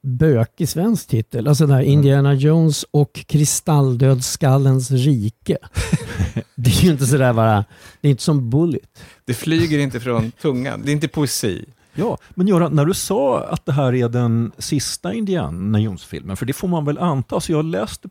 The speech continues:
Speaker 2: på lite grann innan jag gick hit, och tydligen så var det så att när Spielberg och Lucas någon gång i mitten på sjuttiotalet skrev avtal med Paramount om att göra en filmserie, då i avtalet så satte de just fem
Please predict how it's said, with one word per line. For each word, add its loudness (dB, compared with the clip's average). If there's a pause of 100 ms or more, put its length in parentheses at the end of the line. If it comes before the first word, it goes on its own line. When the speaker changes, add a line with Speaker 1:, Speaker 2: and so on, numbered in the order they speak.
(200)
Speaker 2:
på -2
lite -6
grann -2
innan -2
jag -2
gick -8
hit, -8
och -2 (340)
tydligen 0
så -4
var -2
det -2
så -2
att -4
när -2 (240)
Spielberg 0
och 0
Lucas -4
någon 2
gång -2
i 0
mitten -4
på -10
sjuttiotalet -8
skrev -4
avtal -4
med -4
Paramount -8
om -6
att -6
göra -2
en -6
filmserie, -8
då -8
i -8
avtalet -6
så -14
satte -12
de -10
just -10
fem -6